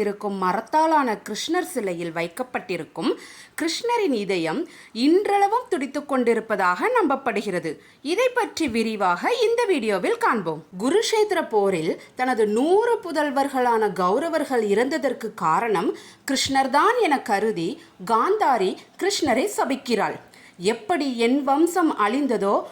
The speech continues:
அது போலவே உன்னுடைய யாதவ குலமும் அழிந்து போகும்" என்று சாபம் விட்டாள். காலப்போக்கில்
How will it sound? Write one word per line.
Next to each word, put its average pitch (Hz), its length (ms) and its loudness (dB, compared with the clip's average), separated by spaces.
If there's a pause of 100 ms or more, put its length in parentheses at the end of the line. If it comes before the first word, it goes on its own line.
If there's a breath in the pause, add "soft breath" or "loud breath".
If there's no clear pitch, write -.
(180 loud breath)
அது 180 140 0 (120)
போலவே 269 420 2 (160)
உன்னுடைய 302 420 4 (200)
யாதவ 277 380 2 (100)
குலமும் 285 400 2
அழிந்து 330 320 2
போகும்" 240 340 0 (100)
என்று 196 220 0 (100)
சாபம் 359 360 4
விட்டாள். 180 360 -2 (920)
காலப்போக்கில் 262 840 2